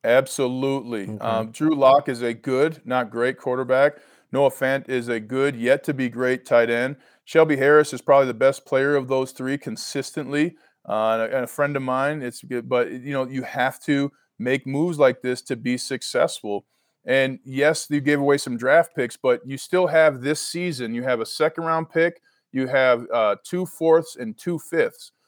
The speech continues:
Speaker 1: So you still have a lot of space to build if you're the Broncos
Speaker 2: Mm.
Speaker 1: and to continue with those draft picks to, to build a roster. And now you need a linebacker, you need an offensive tackle,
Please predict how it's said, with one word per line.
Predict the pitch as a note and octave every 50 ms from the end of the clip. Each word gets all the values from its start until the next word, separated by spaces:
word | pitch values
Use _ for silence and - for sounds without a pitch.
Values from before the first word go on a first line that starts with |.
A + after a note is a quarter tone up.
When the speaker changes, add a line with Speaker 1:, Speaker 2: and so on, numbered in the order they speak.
| _ _
Speaker 1:
So | - - C#3
you | B2+ B2 D3+ E3
still | D3 - - F3 F3+ F#3 D#3+
have | D3+ D#3+ D#3+ D#3
a | D3 C3
lot | B2+ B2+ B2+ C#3+ D3+ D3+
of | D3 -
space | - - - C3+ C#3 D3+ D#3 D3 - - -
to | - B2 A#2 A#2 A2 A2 -
build | A#2+ B2+ C#3+ D#3+ E3+ D3 A#2+ A2+ G#2+ A2
if | G2+ A#2 A#2 - -
you're | C3+ B2+ A#2+
the | A#2
Broncos | G#2+ - A#2 A#2+ C#3 D3 D3 - A#2 G#2+ G#2 G#2 G#2 A2+ B2+
Speaker 2:
Mm. | C3+ B2+ A#2 A2+ - _ _
Speaker 1:
and | B2 B2 -
to | C3+ B2
continue | - C3+ A#2+ A#2+ - D3 D3+ D#3 D3 C3+
with | C3 B2 B2+
those | C3+ B2+ A#2+ A2+ -
draft | A#2 A#2 B2+ C#3+ C#3+ - -
picks | - A2+ A2 G#2+ - - -
to, | - B2+ A#2 A2+ A2+ A2+ G2+ - -
to | B2 A2+ G#2+
build | - - B2+ C3+ C#3 C3+
a | C3 A#2+
roster. | A#2+ A#2+ A#2+ C3 C#3 - - - D3+ D3
And | C#3 B2 A2+ A2
now | B2 B2+
you | C3 C3 B2+
need | B2+ C3 C3
a | B2+ A#2
linebacker, | A#2 A#2 A#2+ B2+ C#3 D3 C3 C#3+ C#3+ C#3+ C#3+ - D3+ C#3
you | B2
need | A#2+ A2+
an | A2
offensive | A2+ A2+ - - B2+ B2 - - A2 -
tackle, | - - A2+ B2+ C3+ C#3 - D#3 D3 D3 D3